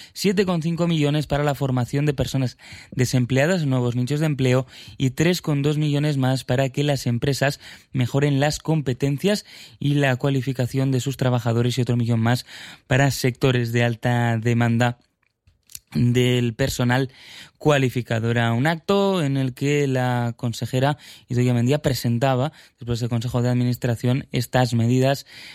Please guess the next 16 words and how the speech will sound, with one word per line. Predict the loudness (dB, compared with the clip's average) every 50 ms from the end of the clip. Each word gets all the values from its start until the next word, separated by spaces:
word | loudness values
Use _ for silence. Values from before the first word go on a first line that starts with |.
| -20 -20 _ _
que | -2 0 2 4 4 4 2 2 0 -2 -4
se | -4 -4 -2 0 0
han | 2 2 2 2 2 0 0 0 -2 0
pactado | 0 -2 -2 0 0 0 2 2 2 2 2 2 0
y | 0 -2 -4
que | -4 -4 -2 -2 0
van | 0 0 -2 -2
a | -2 -4
tener | -4 -2 -2 -2 -2 -4 -8 -16 -20 -20 -14 -6 -6
ese | -4 0 2 2
impacto, | 2 4 2 0 0 0 -2
van | -2 0 -2
a |
buscar | -2 -2 -4 -4
ese | -4 -2
impacto | -4 -2 -2 -4 -4 0 -2 -2 -2